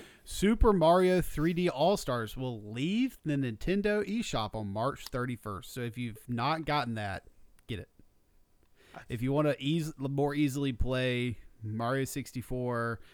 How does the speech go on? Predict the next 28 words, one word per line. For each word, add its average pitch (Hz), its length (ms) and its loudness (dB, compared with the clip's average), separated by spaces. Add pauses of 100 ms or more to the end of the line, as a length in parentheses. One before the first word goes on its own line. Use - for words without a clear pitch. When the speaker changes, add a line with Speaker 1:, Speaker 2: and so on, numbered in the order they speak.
(220)
Speaker 1:
Mario 113 240 -2
Sunshine, 107 800 -4
and 107 500 -6
Mario 104 260 -4
Galaxy. 98 500 -12 (1500)
Speaker 2:
Isn't 165 180 -4
it, 190 220 -4
uh, 123 640 -2 (720)
thirty 131 720 -8
bucks 139 560 -12
or 139 80 -10
something 139 260 -10
like 143 140 -12
that? 151 180 -10 (580)
Like, 151 120 -4
it's - 100 -8
not 208 140 0
a 135 40 0
full 127 200 -2
sixty - 360 -6
dollar 95 280 -8
game, 101 280 -10
I 85 60 -12
don't 71 180 -10
think. 71 320 -14 (240)
Speaker 1:
I 127 60 -4
don't 110 240 -6
remember. 101 400 -10